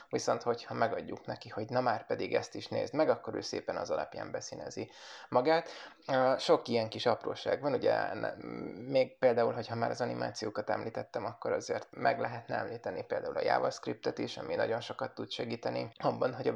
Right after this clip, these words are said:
weboldalunk dinamikus legyen. Azt többnyire olyan dolgokra szoktuk használni, hogy ha mondjuk van egy form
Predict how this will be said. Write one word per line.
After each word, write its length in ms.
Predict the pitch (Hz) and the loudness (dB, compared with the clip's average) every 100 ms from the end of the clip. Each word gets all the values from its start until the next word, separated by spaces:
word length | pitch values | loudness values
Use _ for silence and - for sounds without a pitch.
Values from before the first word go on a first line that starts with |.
| 117 | 4
weboldalunk 460 | 117 110 117 117 | 4 4 2 -2
dinamikus 520 | 120 123 120 117 120 - | -2 0 -2 -4 -4 0
legyen. 340 | 117 117 123 - - - - - | 2 4 0 -4 -14 -14 -14 -8
Azt 200 | - 131 - _ - | -2 -2 -4 _ 8
többnyire 840 | 120 117 120 120 120 120 120 - | 8 8 4 4 2 2 2 0
olyan 240 | 131 123 117 | 2 2 4
dolgokra 360 | 117 120 127 | 4 2 0
szoktuk 420 | - 110 - 101 | -4 -4 -4 -6
használni, 560 | - 117 - 110 110 117 | -4 -4 -4 -4 -2 -4
hogy 680 | 113 - - 110 113 117 - | -6 -6 -2 2 0 -2 -6
ha 80 | 117 | -4
mondjuk 360 | 113 113 113 - | -4 -4 -4 -2
van 120 | 110 | -2
egy 140 | 107 | -2
form 400 | - 107 104 110 | -2 2 4 2